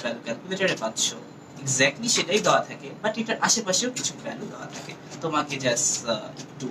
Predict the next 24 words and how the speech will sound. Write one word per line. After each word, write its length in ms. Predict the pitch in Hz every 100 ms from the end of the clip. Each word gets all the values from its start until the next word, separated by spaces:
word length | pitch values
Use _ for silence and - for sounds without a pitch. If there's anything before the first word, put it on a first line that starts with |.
| 110
টেনশনে 340 | 147 139 151 135
ফেলার 280 | 143 135 135
জন্য 280 | 143 - - - - -
বা 60 |
একটু 140 | 214 -
চেক 160 | 170 170
করার 260 | 143 120 -
জন্য 140 | - - -
তুমি 140 | 110
সব 220 | - 135 -
দিকে 160 | 117
সতর্ক 360 | - 175 - - -
কিনা, 140 | - - - - -
সেই 140 | 185
ভুলগুলো 360 | 139 131 - -
অ্যাভয়েড 320 | - - - -
করতে 280 | - -
হবে। 140 | - - - - -
অযথা 380 | 208 214 208 208
বেশি 280 | 180 175 -
দাগানো 360 | 151 151 156 139
যাবে 200 | 101 95
না। 100 | -
আহ, 800 | - - - - - - 156 156